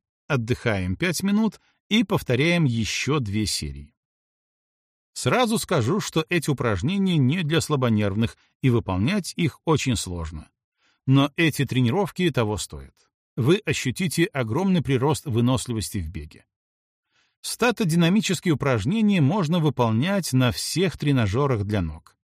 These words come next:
Просто необходимо среднее положение. Берем небольшую амплитуду и терпим. Эти упражнения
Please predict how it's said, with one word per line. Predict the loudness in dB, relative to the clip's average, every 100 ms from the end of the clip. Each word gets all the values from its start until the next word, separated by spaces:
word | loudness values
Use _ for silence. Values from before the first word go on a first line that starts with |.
| _ _ _ _
Просто | 0 0 2 2
необходимо | 2 2 -2 0 0 0
среднее | -2 -4 0 0 2
положение. | 2 0 0 -2 -4 -4 -6 -12 _
Берем | 0 2 2 2
небольшую | 2 2 0 0
амплитуду | 0 -4 -6 -6 -6 -6
и | -4 -4 -4 -6 _ 0
терпим. | 0 0 -6 -10 -12 _ _ _ _ _ _ _ _ _ _ 2
Эти | 2 2
упражнения | 0 2 0 0 2 2 2 0